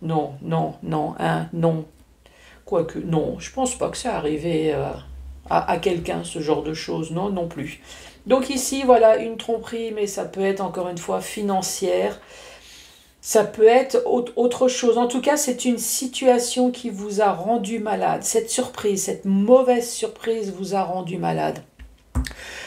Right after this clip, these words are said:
Dans le domaine professionnel ou alors dans les démarches que vous avez pu ent-,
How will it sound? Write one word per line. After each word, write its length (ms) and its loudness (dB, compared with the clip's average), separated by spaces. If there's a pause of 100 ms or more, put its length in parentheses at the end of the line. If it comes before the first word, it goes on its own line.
(120)
Dans 140 10
le 160 6
domaine 520 4
professionnel 1300 4
ou 180 4
alors 520 6
dans 120 4
les 140 0
démarches 560 0
que 80 0
vous 240 -2
avez 240 2
pu 240 -6
ent-, 200 -2